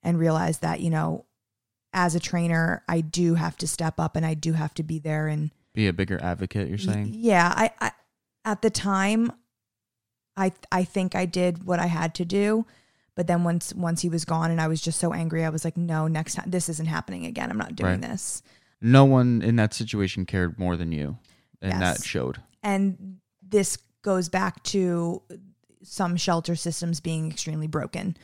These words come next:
Speaker 1: Volunteers, the walkers, the attendants, they do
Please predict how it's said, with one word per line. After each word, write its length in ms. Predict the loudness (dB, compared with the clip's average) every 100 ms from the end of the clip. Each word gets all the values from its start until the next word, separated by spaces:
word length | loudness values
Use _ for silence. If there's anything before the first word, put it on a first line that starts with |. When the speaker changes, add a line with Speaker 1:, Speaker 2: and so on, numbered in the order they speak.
| -18 -8
Speaker 1:
Volunteers, 1120 | 0 2 4 2 2 0 2 0 -2 -4 -8
the 160 | -2 0
walkers, 640 | 2 4 4 6 4 4
the 140 | 2 0
attendants, 580 | 0 0 2 4 2 0
they 240 | 0 0
do 600 | 0 0 2 2 0 -2